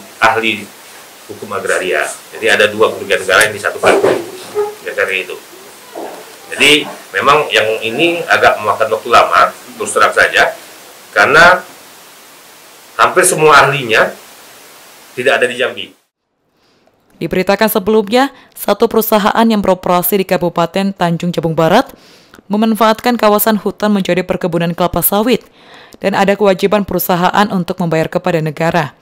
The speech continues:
Speaker 2: Namun demikian, tidak dilakukan oleh pihak perusahaan. Akibat ulahnya, negara mengalami kerugian puluhan miliar. Perusahaan yang beroperasi pada tahun dua ribu tujuh di kawasan hutan di Tanja Barat hingga saat ini masih tetap beroperasi. Data yang diperoleh,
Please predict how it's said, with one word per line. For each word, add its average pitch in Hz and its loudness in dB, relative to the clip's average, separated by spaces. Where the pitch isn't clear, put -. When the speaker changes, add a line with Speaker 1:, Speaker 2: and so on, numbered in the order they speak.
Speaker 2:
Namun 202 2
demikian, 247 0
tidak 220 -2
dilakukan 220 0
oleh 196 2
pihak 175 -2
perusahaan. 170 -2
Akibat - 0
ulahnya, 233 2
negara 220 4
mengalami 214 2
kerugian 190 -2
puluhan 170 -2
miliar. 156 -4
Perusahaan - -2
yang 202 2
beroperasi 185 0
pada 180 2
tahun 185 0
dua 170 2
ribu 170 0
tujuh 180 -4
di 196 -6
kawasan 170 0
hutan 202 -2
di 185 -4
Tanja 170 -2
Barat 165 2
hingga 240 0
saat - 0
ini 220 4
masih 196 2
tetap 185 -2
beroperasi. 160 -2
Data 180 0
yang 233 2
diperoleh, 233 0